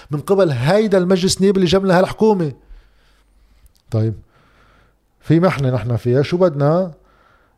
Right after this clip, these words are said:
إنه ي-، ي-، وق-، وقوف إلى جانب لبنان، "شأنهم دائمًا مشكورين". هاي بالبيان الوزاري. بعتوا لنا قرشين مثل ما كنتوا تعملوا لنا دائمًا. مفروض يكون في ناس بقلب الحكومة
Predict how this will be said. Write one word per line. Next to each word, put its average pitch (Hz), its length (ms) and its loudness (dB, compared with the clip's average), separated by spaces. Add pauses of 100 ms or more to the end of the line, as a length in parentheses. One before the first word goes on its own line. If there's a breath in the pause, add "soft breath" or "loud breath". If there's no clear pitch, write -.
(180)
إنه 131 460 -2
ي-، 151 40 -6
ي-، 120 540 -2
وق-، 156 280 0
وقوف 190 300 0
إلى 180 120 4
جانب 175 340 2
لبنان، 185 420 2 (280 loud breath)
"شأنهم 160 640 0
دائمًا 190 480 2
مشكورين". 170 800 0
هاي 123 120 -2
بالبيان 127 280 2
الوزاري. 131 500 2 (1800)
بعتوا 127 300 0
لنا 160 180 0
قرشين 151 320 -2
مثل 135 120 -10
ما 147 60 -6
كنتوا 143 260 -8
تعملوا 147 260 0
لنا 139 100 2
دائمًا. 127 360 0 (280 loud breath)
مفروض 143 260 -4
يكون 143 160 -2
في 135 180 -4
ناس 160 180 2
بقلب 165 240 0
الحكومة 143 600 2